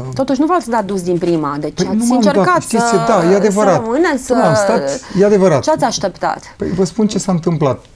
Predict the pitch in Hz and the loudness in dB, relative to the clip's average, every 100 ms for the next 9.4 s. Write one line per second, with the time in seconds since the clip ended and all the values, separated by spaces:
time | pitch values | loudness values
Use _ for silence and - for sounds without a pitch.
0 | - 196 196 185 165 123 107 143 147 131 | -6 -4 -2 -2 0 0 0 0 0 0
1 | 120 101 120 135 - - - 123 123 117 | -2 -2 -2 -2 -4 -4 -2 -2 -2 -2
2 | 226 226 165 175 170 156 - - 180 156 | -2 -2 0 -2 -2 -8 -12 -4 -2 -2
3 | 160 160 139 - 160 143 - - - - | -2 -2 -4 -2 -2 -2 -8 -20 -20 -20
4 | - - - - 151 139 127 - 139 123 | -20 -12 -6 -2 0 0 0 0 0 0
5 | 123 117 120 101 - - 147 139 147 139 | -2 -2 -4 -6 -8 -4 -2 0 -2 0
6 | 185 185 165 160 156 139 - 143 117 110 | 0 0 0 -2 -2 -2 -2 0 0 -2
7 | 117 135 180 160 156 139 120 - - - | 0 0 0 0 0 -2 -4 -16 -20 -8
8 | 151 127 127 180 160 147 117 139 127 113 | -2 0 0 0 0 -2 -2 -2 -2 -2
9 | 135 156 185 | -2 0 0